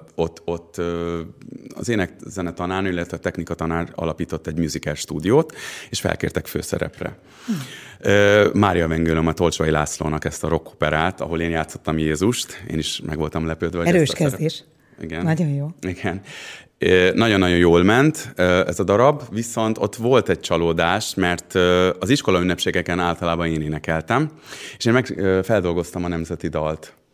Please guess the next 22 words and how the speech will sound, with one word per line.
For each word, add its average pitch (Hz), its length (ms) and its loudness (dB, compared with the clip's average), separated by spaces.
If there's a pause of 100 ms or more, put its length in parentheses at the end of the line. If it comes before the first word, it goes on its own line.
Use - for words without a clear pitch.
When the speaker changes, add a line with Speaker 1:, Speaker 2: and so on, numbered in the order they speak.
(160)
Speaker 1:
szintén 80 400 -2
Tolcsai 76 320 -4
Lászlónak. 78 600 -4 (600)
Ö, 80 380 4 (160)
ugye 78 200 0
a 76 180 2
Petőfi 80 340 -4
Sándor 78 260 -2
nemzeti 78 320 -2
dal 76 340 -2
meg 78 120 -4
van 76 140 -6
zenésítve, 85 560 -4
és, 87 280 0
és, - 380 -2
és 90 200 -2
én 98 120 0
ott 98 160 -2 (560)
egy - 140 -8
saját 78 420 0
verzióban, 80 840 -2
ö, 80 400 0